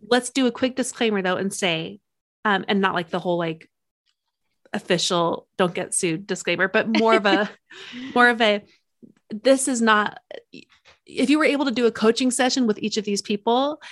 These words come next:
Speaker 1: you'd be
Speaker 2: Mm-hmm.
Speaker 1: able to go to a lot more depth, get a lot more answers, a lot more circumstance, um, around what you're gonna share with them. So this is more of, like,
Speaker 2: Right.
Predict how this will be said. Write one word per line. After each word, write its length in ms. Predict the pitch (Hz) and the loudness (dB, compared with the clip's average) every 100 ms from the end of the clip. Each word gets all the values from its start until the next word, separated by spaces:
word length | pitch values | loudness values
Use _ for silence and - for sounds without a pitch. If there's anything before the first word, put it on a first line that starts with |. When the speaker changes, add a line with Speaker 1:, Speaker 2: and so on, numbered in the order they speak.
| - | -10
Speaker 1:
you'd 180 | 233 220 | -2 0
be 60 | 214 | 0
Speaker 2:
Mm-hmm. 80 | 185 | 0
Speaker 1:
able 100 | 202 | 0
to 80 | |
go 160 | 196 190 | 0 0
to 60 | 180 | 0
a 20 | |
lot 320 | 214 269 - | 2 2 2
more 120 | 269 | -2
depth, 260 | 254 233 - | 0 -2 -2
get 100 | 196 | -6
a 60 | |
lot 240 | 180 214 233 | 0 0 2
more 140 | 247 - | -2 -2
answers, 580 | 220 214 - 220 214 208 | -4 -4 -4 -2 -2 -2
a 40 | |
lot 140 | 185 208 | -2 0
more 180 | 214 | 0
circumstance, 960 | 208 - - 208 - 208 208 208 - - - | 0 -4 -2 -2 -2 0 0 0 -2 -4 -4
um, 200 | 196 196 | -4 -2
around 440 | 202 196 185 190 208 | -4 0 0 -2 -6
what 140 | 190 190 | -6 -6
you're 100 | 185 | -6
gonna 220 | 185 175 - _ _ - | -6 -8 -12 _ _ -10
share 200 | - 185 | -2 -2
with 120 | 170 | -2
them. 140 | 165 202 | -4 -2
So 120 | - | -2
this 240 | 208 285 403 | 0 0 -2
is 140 | - | -2
more 160 | 247 233 | -2 -2
of, 100 | 196 | -2
like, 140 | 180 | -2
Speaker 2:
Right. 240 | 175 170 | -4 -6